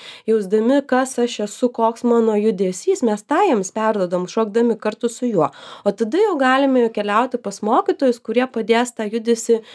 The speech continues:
e, taip, pakoordinuoti truputėlį, jeigu norisi tą tęsti. Bet tas, vat, yra trys,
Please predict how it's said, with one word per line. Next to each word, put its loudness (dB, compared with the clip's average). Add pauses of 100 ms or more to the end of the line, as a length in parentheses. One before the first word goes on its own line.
(120)
e, -4
taip, -2 (200)
pakoordinuoti 0
truputėlį, -2
jeigu -2
norisi -2
tą -6
tęsti. -8 (360)
Bet 0
tas, 2
vat, -10
yra 0
trys, 0